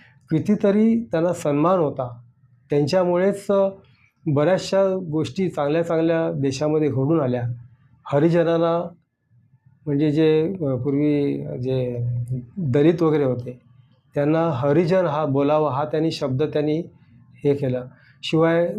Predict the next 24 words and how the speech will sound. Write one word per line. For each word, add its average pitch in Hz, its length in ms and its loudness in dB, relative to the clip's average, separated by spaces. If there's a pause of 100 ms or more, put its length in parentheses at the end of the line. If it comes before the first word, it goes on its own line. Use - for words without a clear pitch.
(100)
ग्रामीण 151 400 2
भागामध्ये 151 480 0
सुद्धा 135 340 -4 (600)
पंचायत 156 640 0
राज 156 300 -2
व्हायला 147 260 -2
पाहिजे, 120 360 -4 (480)
म्हणजे 151 420 -2 (400)
ग्रामपंचायत 160 680 0 (920)
म्हणजे 143 140 0
स्थानिक 151 440 0
लोकांच्या 160 420 0
हातामध्ये 160 640 0 (440)
ते 170 260 2
स्थानिक 165 440 -2
स्वराज्य 151 400 -2
संस्था 156 420 -4
दिली 147 320 0
पाहिजे. 151 520 -2 (360)
या 156 300 2
उद्देशाने 160 580 -2
त्यांनी 165 600 0 (140)
जेव्हा 151 260 2
आपली, 160 500 0